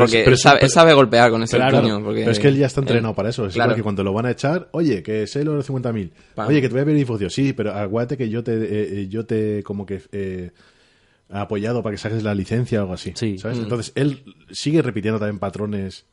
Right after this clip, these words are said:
Speaker 1: de, de autodefensa que no son muy lícitos ni son muy bonitos.
Speaker 3: Claro,
Speaker 1: Menos
Speaker 3: claro, no, es
Speaker 1: menos
Speaker 3: juego
Speaker 1: en,
Speaker 3: sucio.
Speaker 1: menos en una
Speaker 2: No, pero
Speaker 1: relación,
Speaker 2: es,
Speaker 1: ¿sabes?
Speaker 2: ya se, ya se atreve a,
Speaker 1: Sí.
Speaker 2: a,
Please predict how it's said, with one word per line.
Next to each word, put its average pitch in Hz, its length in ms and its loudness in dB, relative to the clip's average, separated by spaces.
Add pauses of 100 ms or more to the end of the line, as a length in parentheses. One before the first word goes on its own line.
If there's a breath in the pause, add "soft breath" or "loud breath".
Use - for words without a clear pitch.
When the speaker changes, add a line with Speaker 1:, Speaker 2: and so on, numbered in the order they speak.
Speaker 1:
de, 104 200 -4
de 101 120 -6
autodefensa 101 880 -8
que - 120 -12
no 107 100 -10
son 120 200 -10
muy 104 280 -8
lícitos 92 680 -10
ni 85 160 -14
son 95 180 -14
muy 98 180 -10
bonitos. 90 400 -16 (160)
Speaker 3:
Claro, 113 200 -2
Speaker 1:
Menos 104 100 -4
Speaker 3:
claro, 110 100 -2 (140)
no, 110 80 -6
es 110 120 -6
Speaker 1:
menos 131 200 0
Speaker 3:
juego 139 80 4
Speaker 1:
en, 151 60 0
Speaker 3:
sucio. 127 420 -6
Speaker 1:
menos 113 320 -2
en 135 60 0
una 160 100 2
Speaker 2:
No, - 60 2
pero 120 80 4
Speaker 1:
relación, 117 260 0
Speaker 2:
es, 123 80 -2
Speaker 1:
¿sabes? 117 180 -6
Speaker 2:
ya 120 220 0
se, 120 360 -2
ya 120 140 0
se 143 100 -2
atreve 120 380 2
a, 104 360 -4
Speaker 1:
Sí. 107 120 -2
Speaker 2:
a, 107 140 -4